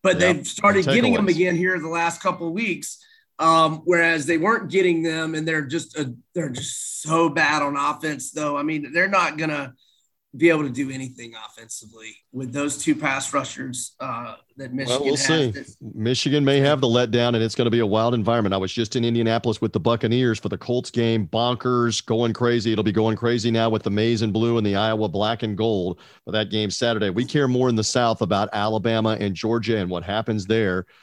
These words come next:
Speaker 2: uh, in what should be a wild S E C title game in Atlanta. Brian Edwards is all over all of this. Go right ahead and plug away for all of your stuff, uh, and where they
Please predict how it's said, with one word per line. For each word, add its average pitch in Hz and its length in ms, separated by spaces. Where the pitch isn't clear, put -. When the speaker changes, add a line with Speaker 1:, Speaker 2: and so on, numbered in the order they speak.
Speaker 2:
uh, 85 220
in 95 160
what 104 160
should 107 260
be 104 220
a 101 100
wild 101 480
S 104 240
E 104 80
C 110 240
title 104 300
game 101 220
in 98 60
Atlanta. 104 300
Brian 123 300
Edwards 147 260
is 131 120
all 151 200
over 151 220
all 196 340
of 165 120
this. 160 500
Go 147 180
right 180 200
ahead 175 380
and 151 140
plug 175 360
away 170 440
for 139 220
all 143 300
of 147 100
your 160 140
stuff, 151 600
uh, 113 500
and 117 180
where 139 160
they 135 260